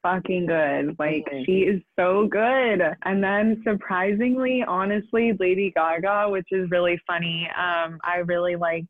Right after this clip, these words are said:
Speaker 1: her song, Rain on Me. And then recently, I've been really listening to a lot of Men, Men I Trust. So Tail Whip. So
Speaker 2: Mm-hmm.
Speaker 1: that would be, like, the different times.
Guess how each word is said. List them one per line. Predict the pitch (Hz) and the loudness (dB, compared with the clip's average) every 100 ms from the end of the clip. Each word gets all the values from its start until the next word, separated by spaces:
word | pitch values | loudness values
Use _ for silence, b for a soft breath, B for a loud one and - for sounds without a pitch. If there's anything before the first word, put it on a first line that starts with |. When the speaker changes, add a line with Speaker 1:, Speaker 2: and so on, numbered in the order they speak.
| - | -10
Speaker 1:
her | - 185 165 | -2 -2 -2
song, | 185 180 175 170 175 - | -2 0 0 -2 -6 -6
Rain | 175 175 170 | -4 -2 -2
on | 170 175 | -4 -2
Me. | 190 196 214 214 | -2 0 -2 -2
And | 196 196 | 0 0
then | 180 180 175 175 | 2 0 0 0
recently, | 185 220 220 220 190 185 175 170 | 2 2 2 0 0 0 0 0
I've | 175 175 | 0 0
been | 180 | 0
really | 175 175 175 | 2 2 2
listening | 170 165 180 170 165 | 0 -2 -4 -4 -4
to | 170 | -2
a | 165 | 0
lot | 160 160 | 0 0
of | 160 | -2
Men, | 165 160 156 | -4 -4 -6
Men | 175 175 165 | -4 -2 -2
I | 160 160 | -4 -4
Trust. | 170 165 208 - _ - | -2 -2 -4 -10 _ -4
So | 175 165 165 - | -2 -2 -4 -4
Tail | 170 165 | -2 0
Whip. | 180 202 220 - 165 | 0 0 -2 -8 -4
So | |
Speaker 2:
Mm-hmm. | 165 180 | -2 0
Speaker 1:
that | 160 180 | 0 0
would | 165 | 2
be, | 180 170 | 2 2
like, | 156 151 147 165 | 0 -2 -4 -4
the | 170 | -2
different | 165 151 156 165 | -2 -4 -6 -6
times. | 165 156 156 156 | -6 -4 -4 -6